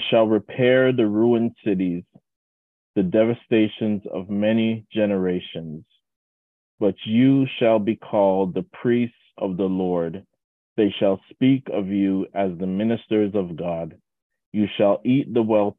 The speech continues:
of the nations, and in their glory you shall boast. Strangers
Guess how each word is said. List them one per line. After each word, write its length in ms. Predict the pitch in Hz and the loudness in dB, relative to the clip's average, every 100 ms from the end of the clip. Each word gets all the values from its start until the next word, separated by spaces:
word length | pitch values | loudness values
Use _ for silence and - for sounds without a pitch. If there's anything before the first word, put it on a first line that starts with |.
| - | -8
of 220 | 104 98 | -6 -4
the 80 | 98 | -4
nations, 680 | 95 92 90 - 90 87 - _ _ _ _ _ _ - | -4 -4 -6 -8 -8 -8 -12 _ _ _ _ _ _ -6
and 160 | 98 | -4
in 220 | 98 113 117 | 0 2 4
their 160 | 120 | 2
glory 540 | 107 107 101 98 98 98 | 2 2 2 2 2 0
you 180 | 98 98 - | 0 -4 -2
shall 180 | 98 92 | -2 -2
boast. 380 | 82 87 80 - _ _ _ _ _ _ _ _ _ - - | -4 -6 -6 -14 _ _ _ _ _ _ _ _ _ -20 -6
Strangers 540 | - 131 135 135 139 | 2 4 4 2 0